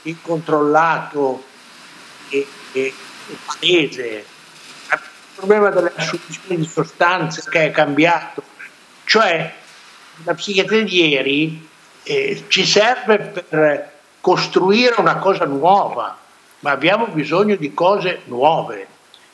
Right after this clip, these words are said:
e abbiamo anche bisogno di strumenti nuovi per farle. A me la Tsipras interessa molto proprio perché vede la confluenza di nuove professionalità, di nuove esperienze, di nuove capacità che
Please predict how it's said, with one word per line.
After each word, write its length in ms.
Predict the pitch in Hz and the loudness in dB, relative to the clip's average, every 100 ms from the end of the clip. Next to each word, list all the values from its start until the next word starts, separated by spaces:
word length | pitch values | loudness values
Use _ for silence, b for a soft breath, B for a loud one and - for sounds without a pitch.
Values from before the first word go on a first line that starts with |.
| 135 | -4
e 40 | |
abbiamo 320 | 131 160 165 | 0 2 2
anche 280 | 165 175 160 | 2 0 -6
bisogno 580 | 131 - - 127 175 220 | -8 -10 -10 -4 -2 0
di 100 | 156 | -2
strumenti 760 | - 135 131 160 165 147 123 117 | -2 0 2 2 0 -4 -6 -2
nuovi 240 | 160 175 190 | 0 0 -4
per 220 | 123 - - | -10 -12 -8
farle. 440 | - 107 101 - - B B B B - | -6 -6 -10 -16 -16 B B B B -2
A 100 | 147 | 0
me 140 | 196 | 2
la 120 | 196 | 2
Tsipras 540 | 165 208 208 185 160 - | 0 0 2 2 0 -4
interessa 460 | 165 170 165 165 - | -2 2 2 0 -4
molto 340 | 165 202 190 165 | -2 0 0 -4
proprio 280 | 190 190 - | 0 0 2
perché 640 | 151 - 185 165 - - - - | -2 0 2 2 0 -12 -20 0
vede 280 | 175 190 185 | 0 2 2
la 180 | 160 | 0
confluenza 880 | - 185 170 175 170 196 226 170 175 | 0 -4 -4 -2 2 2 0 0 -2
di 120 | 160 | -2
nuove 300 | 156 180 190 | 0 0 0
professionalità, 1300 | 165 160 - 151 - 143 143 131 131 185 165 - - - | -2 -4 -4 -4 0 2 2 0 0 0 0 -4 -12 -14
di 120 | - 151 | -4 2
nuove 260 | 185 180 | 2 4
esperienze, 880 | 156 - 147 135 156 196 190 - 139 | 2 0 -2 0 2 0 -2 -8 -8
di 60 | 151 | -4
nuove 260 | 175 165 | -2 0
capacità 840 | 156 160 165 160 143 - - 151 B B B _ | 0 0 0 -2 -6 -8 -4 -4 B B B _
che 460 | - 190 170 - | -2 0 0 -4